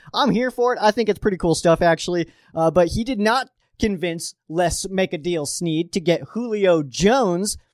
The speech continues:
Uh, more on that in a second, by the way, on the Rams trying to make moves to get Julio Jones. Uh, but, uh, Ramsey is now, he's now recruiting Patriots cornerback Stephon Gilmore, who is not at camp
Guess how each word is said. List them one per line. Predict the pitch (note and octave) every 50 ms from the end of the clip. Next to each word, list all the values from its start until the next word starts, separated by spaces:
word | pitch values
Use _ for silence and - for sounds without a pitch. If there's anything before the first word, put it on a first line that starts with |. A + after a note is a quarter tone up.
| _ _ _ _ _ _ _ _ _ _ _ _ _ _ _ _ _ _ _ _ _ -
Uh, | E3+ E3+ E3+
more | F3 G3+ A3 A3+ G#3
on | F#3+ F#3 F#3
that | F#3 F#3 F#3+ F3
in | F#3+ D#3+
a | D3+
second, | D3 - F3+ E3+ - D3 -
by | C#3 C3+
the | C3+ C3+
way, | C#3 C3+ C#3
on | C#3 C#3 C#3
the | C3+ C3+
Rams | D3 D3 D3 C#3+ C3+ - - - _ _ _ -
trying | - F3+ F3 E3+ D#3+
to | D#3
make | D#3 D#3 D#3 D3+ - - -
moves | E3+ F3 F3+ F3+ F3 D#3+ C#3+ -
to | -
get | C#3+ C#3+ F#3+ G3+
Julio | - D3+ D#3+ D3+ C#3+ C#3 C3+ C3 C3
Jones. | A#2+ C3+ B2+ B2 C3 C#3 - - - _ _ _ _ _ _ -
Uh, | D#3+ D#3+ D#3+ D#3 D3+
but, | C#3 F3+ F#3 F3+ F3 G3
uh, | F#3 F#3 F#3 E3+
Ramsey | F#3 A3 C4 C4+ G#3+ A#3+ G#3+
is | F3+ D#3+
now, | F3 G3 G3+ G#3 G#3 G3 E3+ - _ _ _
he's | - G3 A3+ A#3+ G3+
now | A3 A3 A3
recruiting | G#3 G#3+ G#3+ G#3 - A#3+ B3 A#3 A3+ G#3 G3 F#3 - - - -
Patriots | E3+ G#3 C4+ - - B3+ A#3+ F#3+ E3 -
cornerback | - - F#3 F3 E3+ E3 E3 D#3 E3 D#3 E3 - -
Stephon | D#3+ - - - D3+ - - F#3+ F#3+ G3 F#3+ D#3+ A#2
Gilmore, | G#2+ E3 G3 B3 C#4+ C4 G3+ E3+ C#3+ C3 A2+ - _ _ -
who | - F3+ G3 G3 F#3+ F#3 -
is | E3+ E3+ D#3+ D#3+ D#3 D3+ C#3 D3+
not | D3 C#3+ D#3+ F#3+ B3+ C4+
at | C#4 B3+ G3+ -
camp | - F#3+ F#3+ F#3+ F#3 F#3 -